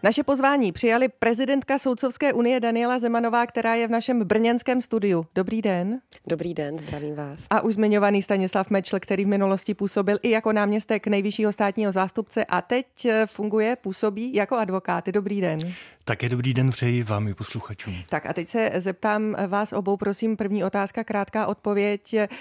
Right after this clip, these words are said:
Speaker 1: Paní Zemanová, potřebujeme v Česku podporu, kterou nabízí společnost na obranu nespravedlivě stíhaných lidem, kteří se dostali do křížku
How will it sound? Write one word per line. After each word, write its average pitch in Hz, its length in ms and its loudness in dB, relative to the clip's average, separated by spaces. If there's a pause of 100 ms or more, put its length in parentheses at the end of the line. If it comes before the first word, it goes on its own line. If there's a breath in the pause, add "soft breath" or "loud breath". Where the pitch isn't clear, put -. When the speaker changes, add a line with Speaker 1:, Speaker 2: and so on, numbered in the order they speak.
(260 loud breath)
Speaker 1:
Paní 208 260 0
Zemanová, 214 600 2 (200)
potřebujeme 262 560 0
v - 40 -10
Česku 220 280 -4
podporu, 202 400 -2
kterou 190 380 -2 (240)
nabízí 190 440 -2
společnost 185 540 -2
na 190 100 -2
obranu 185 400 -2 (120)
nespravedlivě 180 760 -2
stíhaných 180 500 -4
lidem, 175 260 -4
kteří 175 260 -6
se 180 160 -6
dostali 175 360 -4
do 170 100 -2
křížku 175 420 -6